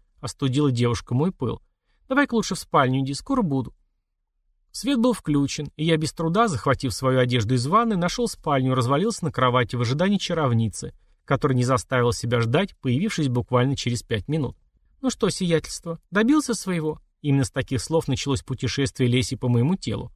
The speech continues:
Я просто лежал и впитывал все те ощущения, которые могут дать язык и зубки девушки в такой ситуации. Когда же дело наконец дошло до малыша, я просто боялся пошевелиться. Через некоторое время Леся, облизнув губы, пристроилась рядом со мной.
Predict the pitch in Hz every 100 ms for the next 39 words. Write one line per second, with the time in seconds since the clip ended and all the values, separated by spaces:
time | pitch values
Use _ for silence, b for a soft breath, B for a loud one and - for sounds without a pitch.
0 | _ _ _ _ _ _ _ - 135 131
1 | 131 - 127 120 139 127 - 139 120 127
2 | - 127 101 127 - 127 - 165 156 135
3 | 127 131 131 123 127 127 - 127 123 139
4 | - 113 127 - 113 120 139 - 110 -
5 | 113 117 - - 180 123 - - 107 -
6 | _ _ _ _ _ _ 160 202 226 220
7 | 214 220 202 196 175 165 165 185 160 151
8 | 147 147 - 220 156 - 131 131 123 123
9 | 123 101 120 127 - 175 220 139 - -
10 | 127 _ _ _ _ _ _ _ _ _
11 | - 139 123 131 - 127 123 135 165 120
12 | 123 - 120 117 117 123 117 151 147 -
13 | 120 - 123 120 110 123 107 107 - 180
14 | 147 113